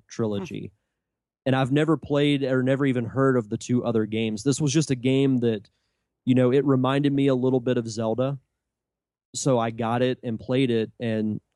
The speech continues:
Speaker 1: I loved it. And it was, when I got the Super Nintendo from Nick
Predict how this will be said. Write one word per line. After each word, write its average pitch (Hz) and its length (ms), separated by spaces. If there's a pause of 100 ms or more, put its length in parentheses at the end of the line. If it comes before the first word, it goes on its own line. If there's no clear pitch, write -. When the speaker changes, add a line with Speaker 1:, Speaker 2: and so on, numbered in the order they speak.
Speaker 1:
I 123 80
loved 120 380
it. 113 80
And 123 100
it 151 100
was, 143 320 (320)
when 143 280
I 175 160
got 139 420
the 123 340
Super 135 320
Nintendo 127 640
from 117 200
Nick 117 400